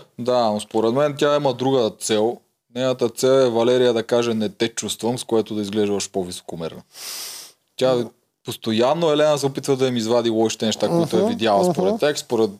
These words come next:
Speaker 1: а, нея зрителите няма да харесат и самия Ерген, ако разбере за тях, няма да ги хареса и затова се опитва винаги да ги натиска на тия неща, те да си ги показват.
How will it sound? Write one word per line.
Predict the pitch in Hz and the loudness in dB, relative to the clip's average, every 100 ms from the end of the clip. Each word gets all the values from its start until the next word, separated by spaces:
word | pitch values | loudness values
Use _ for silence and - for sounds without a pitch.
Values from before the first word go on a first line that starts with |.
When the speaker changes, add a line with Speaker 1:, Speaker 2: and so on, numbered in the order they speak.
| _ - | _ -6
Speaker 1:
а, | 107 101 95 85 76 | -2 0 0 -4 -6
нея | 117 123 139 123 123 | -4 0 0 2 2
зрителите | 123 117 120 113 107 | 0 -2 -2 -2 -2
няма | 95 110 147 | -4 0 2
да | 147 | 0
харесат | 147 151 151 151 | 2 0 0 -4
и | 139 | -6
самия | 123 120 117 110 104 - _ _ | -2 0 2 2 0 -6 _ _
Ерген, | 98 98 117 107 | -6 -2 -2 -2
ако | 101 104 | -4 -6
разбере | 92 92 98 92 | -6 -2 -2 -2
за | 87 | -2
тях, | 92 92 | -6 -4
няма | 95 95 | -4 -4
да | 92 | -4
ги | |
хареса | 87 104 127 131 | -4 -2 -2 -4
и | |
затова | 120 120 | -4 -2
се | 123 | -2
опитва | 113 127 120 | -4 -6 -6
винаги | 104 120 117 117 | -6 -4 -2 -2
да | |
ги | 110 | -2
натиска | 104 92 117 - | -6 -6 -6 -4
на | 104 | -4
тия | 92 - 120 | -6 -2 0
неща, | 113 - 123 185 - - _ _ | 0 -2 -2 -2 -6 -20 _ _
те | 127 | 0
да | 120 | 0
си | 120 | -4
ги | 107 | -8
показват. | - 107 90 - | -4 -4 -4 -8